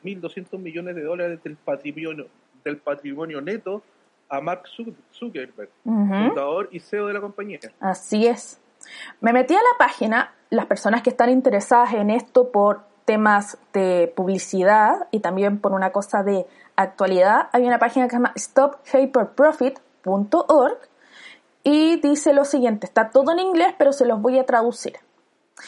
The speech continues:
Speaker 2: Lo primero que dice es, "Cientos de empresas se solidarizan con nuestros valores estadounidenses más profundos de libertad, igualdad y justicia y no anuncian en los servicios de Facebook en julio.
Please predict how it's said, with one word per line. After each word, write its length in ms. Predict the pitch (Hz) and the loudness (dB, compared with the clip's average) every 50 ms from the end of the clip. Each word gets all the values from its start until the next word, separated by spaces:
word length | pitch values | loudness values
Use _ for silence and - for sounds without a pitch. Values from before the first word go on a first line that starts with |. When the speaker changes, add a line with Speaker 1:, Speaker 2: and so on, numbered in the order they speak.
| - - - - | -20 -10 -2 0
Speaker 2:
Lo 120 | 240 240 | 2 4
primero 300 | 254 269 285 339 359 - 339 | 4 4 4 4 2 0 0
que 120 | 359 349 | 0 2
dice 380 | 302 254 214 - - - - - - | 2 2 0 -2 -4 -8 -6 -2 -2
es, 160 | 196 180 - | -2 -2 -2
"Cientos 440 | - - 294 349 392 403 480 392 370 | -4 -4 -2 -2 0 0 0 0 2
de 60 | 330 | 0
empresas 400 | 294 277 - 320 339 339 381 - | 0 2 2 0 2 0 -2 -2
se 80 | 339 | -2
solidarizan 800 | 302 - 294 254 240 226 220 220 226 277 302 - - 269 302 349 339 | 0 2 2 2 2 2 0 0 0 0 0 2 0 0 0 0 -2
con 220 | - - 226 220 | -2 -2 0 2
nuestros 320 | 233 262 262 - 285 262 220 | 2 0 2 2 0 2 2
valores 360 | 220 214 233 247 262 294 277 | 2 4 4 4 4 2 2
estadounidenses 680 | 269 - 247 214 202 196 202 233 262 302 294 - 330 | 0 0 0 0 0 2 2 4 2 2 2 0 0
más 220 | 277 254 269 285 277 | 2 2 2 2 2
profundos 460 | - 277 269 - 277 269 262 294 277 | 2 0 2 2 2 2 2 2 2
de 80 | 254 220 | 2 2
libertad, 400 | 220 196 190 190 - - 294 311 | 2 2 0 0 2 2 2 4
igualdad 320 | 285 254 240 226 233 247 | 4 2 2 4 4 2
y 80 | 269 269 | 2 2
justicia 520 | - 247 208 - 285 269 208 - 196 190 | 0 -4 -2 0 0 0 0 0 -2 -2
y 80 | 208 208 | 0 0
no 120 | 214 240 | 2 2
anuncian 560 | 269 277 277 302 320 339 320 - 247 262 269 262 | 2 4 4 2 2 2 0 0 0 0 0 0
en 100 | - 240 | 0 -2
los 160 | 226 214 214 - | -2 -2 -2 -4
servicios 360 | 226 208 226 247 254 254 220 | -4 -2 0 0 0 0 0
de 100 | 214 208 | 0 0
Facebook 360 | - 247 254 247 - 285 277 | 0 0 0 0 -2 -4 -2
en 120 | - 269 262 | -2 -2 -2
julio. 400 | - 226 196 180 - - - | 0 0 0 0 -2 -4 -6